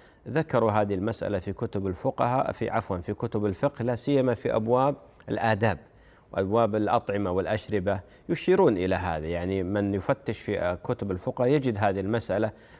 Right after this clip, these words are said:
ولذلك يستحبون استحباباً، يقول: "يستحب أن يأكل الفاكهة قبل اللحم"، استدلالاً بهذه الآية.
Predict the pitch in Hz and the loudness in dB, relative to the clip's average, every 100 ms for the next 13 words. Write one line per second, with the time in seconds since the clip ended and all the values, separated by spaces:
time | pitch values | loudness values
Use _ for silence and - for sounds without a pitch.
0 | - 123 139 156 139 131 - 127 127 139 | -2 2 6 4 4 -2 -4 -4 -2 0
1 | 147 127 110 - 107 123 110 104 101 117 | 2 2 2 -4 0 2 4 2 -2 -2
2 | 113 - 107 143 131 117 120 143 127 131 | -2 -4 -2 0 0 -2 0 0 -2 -2
3 | 123 107 139 151 139 151 156 165 - - | 0 0 2 2 2 -2 -2 -4 -8 -20
4 | _ _ _ - _ - _ 139 147 139 | _ _ _ -20 _ -20 _ 2 4 4
5 | 120 - 85 73 - _ - - - _ | 4 2 -2 -12 -16 _ -20 -20 -20 _
6 | - - 127 127 165 175 147 131 120 113 | -10 -8 -4 4 6 6 6 4 4 4
7 | 101 101 85 90 80 | 2 -2 0 -2 -4